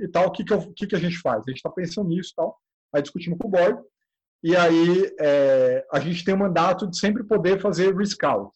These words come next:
Assim, se tem um ativo que representa um risco existencial, grande e tal, só que você pode momentaneamente sair e vai dar um erro de acu-, um erro de aderência ao índice, vai dar um tracking error.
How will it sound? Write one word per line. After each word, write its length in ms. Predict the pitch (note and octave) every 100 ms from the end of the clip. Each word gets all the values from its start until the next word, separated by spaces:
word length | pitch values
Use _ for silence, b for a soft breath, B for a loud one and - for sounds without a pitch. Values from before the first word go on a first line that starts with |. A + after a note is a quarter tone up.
| -
Assim, 200 | - C3
se 60 | -
tem 80 | F3
um 40 |
ativo 360 | G3 F3+ F3 D#3+
que 120 | -
representa 540 | E3+ D#3+ C#3+ D3 D3
um 80 | C#3+
risco 480 | C3+ D#3+ - D3 B2 _ _ _ _ _ D3+
existencial, 800 | E3 E3 - E3+ - C#3+ D#3 C3+
grande 420 | C3+ E3 E3+ C3
e 40 |
tal, 180 | B2+ C#3
só 160 | B2+ C3+
que 140 | D#3
você 260 | D#3+ D#3+ G#3+
pode 560 | - E3 F#3 F#3 C3 A#2 _ _ _
momentaneamente 580 | C#3 D#3 D3+ D3+ D3 C#3+
sair 400 | - G#3+ D3+ F#3+ - _ _ -
e 120 | D#3+
vai 180 | E3 F#3
dar 180 | F3 F3+
um 120 | G#3+
erro 280 | G3+ F#3+ A3
de 300 | E3 G3+ G#3+
acu-, 420 | G3+ A3+ F3+ F3
um 60 | E3+
erro 200 | F3 G3
de 80 |
aderência 520 | G3 G#3+ F3 F3+ - A#3+
ao 100 | G#3
índice, 240 | E3+ B2
vai 120 | C3
dar 80 | C#3
um 40 |
tracking 320 | D3 E3+ F3 G3+
error. 360 | C#3+ A#2 A2